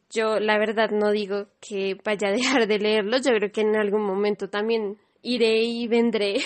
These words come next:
<laughs> de la literatura juvenil, pero si debemos hablar de aquellos que nos marcaron, yo creo que en primera instancia el libro que me permitió ver o que m-,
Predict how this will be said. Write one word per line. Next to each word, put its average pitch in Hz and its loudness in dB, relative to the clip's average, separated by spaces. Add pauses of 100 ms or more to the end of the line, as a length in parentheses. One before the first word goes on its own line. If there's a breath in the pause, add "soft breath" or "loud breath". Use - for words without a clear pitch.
(100)
<laughs> 269 2
de 233 4
la 262 2
literatura 214 0
juvenil, 214 0 (720 loud breath)
pero 277 2 (280)
si - -6
debemos 254 2
hablar 226 2
de 208 0
aquellos 214 -4
que 214 -8
nos 208 -4
marcaron, 214 -6 (480 soft breath)
yo 214 -4
creo 220 -2
que 208 -12
en 202 -8
primera 214 -4
instancia 208 -6 (180)
el 214 -2
libro 208 -2 (120)
que 208 -6
me 226 -4
permitió 214 -4
ver 208 -4
o 214 -4
que 233 -8
m-, 208 -4